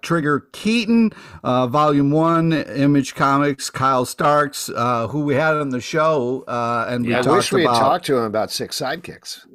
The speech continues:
Speaker 1: Uh, well, you know, it's funny 'cause he brought it
Speaker 2: Wow.
Speaker 1: up.
Speaker 3: Oh,
Speaker 1: We
Speaker 3: okay.
Speaker 1: didn't,
Speaker 3: All
Speaker 1: we
Speaker 3: right.
Speaker 1: didn't even have to bring it up, and, uh, uh, he was right. It's, uh, action-packed, time traveling, all sorts of crazy r-, race stuff. It's just,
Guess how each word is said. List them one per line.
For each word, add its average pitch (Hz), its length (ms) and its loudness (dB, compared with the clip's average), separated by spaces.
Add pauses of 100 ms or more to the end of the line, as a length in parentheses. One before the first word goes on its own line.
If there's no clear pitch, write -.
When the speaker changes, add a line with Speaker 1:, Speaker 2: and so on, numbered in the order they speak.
(140)
Speaker 1:
Uh, 151 460 2 (100)
well, 254 260 4
you 226 160 -2
know, 240 140 2
it's 196 120 0
funny 226 200 2
'cause 170 200 -2
he 202 120 -2
brought 143 320 2
it 110 80 -2
Speaker 2:
Wow. 110 140 -2
Speaker 1:
up. - 240 -12 (120)
Speaker 3:
Oh, 143 280 2
Speaker 1:
We 113 60 0
Speaker 3:
okay. 165 120 -2
Speaker 1:
didn't, 127 220 -4
Speaker 3:
All 135 100 -4
Speaker 1:
we 143 80 4
Speaker 3:
right. 160 80 0
Speaker 1:
didn't 127 200 -2
even 107 320 -6
have 107 180 -6
to 110 100 -10
bring 104 220 -6
it 107 80 -6
up, 101 260 -8 (100)
and, 113 380 -8
uh, 107 360 -6 (440)
uh, 120 380 -2
he 151 320 -2
was 151 240 0
right. 139 260 2
It's, 123 320 -8
uh, 120 420 -8
action-packed, 131 1000 -8 (420)
time 143 400 -6
traveling, 135 720 -4
all 139 260 -2
sorts 143 400 -8
of 117 120 -18
crazy 131 640 -4
r-, 117 320 -8
race 127 420 -4
stuff. 123 400 -4
It's 120 220 -8
just, - 380 -8